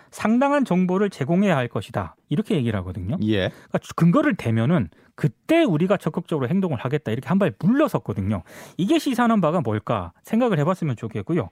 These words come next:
Speaker 1: 근데 재밌는 거는 그럼에도 불구하고 이 전 논설위원 쪽에서는 아직까지도 추가적인 근거라든가 입장을 내놓지 않고 있다는 겁니다.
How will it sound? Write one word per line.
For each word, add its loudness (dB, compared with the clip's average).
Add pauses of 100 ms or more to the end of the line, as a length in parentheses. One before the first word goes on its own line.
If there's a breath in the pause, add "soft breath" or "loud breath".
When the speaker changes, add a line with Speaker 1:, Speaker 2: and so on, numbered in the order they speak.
(260 loud breath)
Speaker 1:
근데 -4
재밌는 4
거는 2 (240 soft breath)
그럼에도 2
불구하고 -2 (360 soft breath)
이 4
전 4
논설위원 2
쪽에서는 0 (320 soft breath)
아직까지도 0
추가적인 0
근거라든가 0
입장을 -4
내놓지 -2
않고 2
있다는 0
겁니다. -10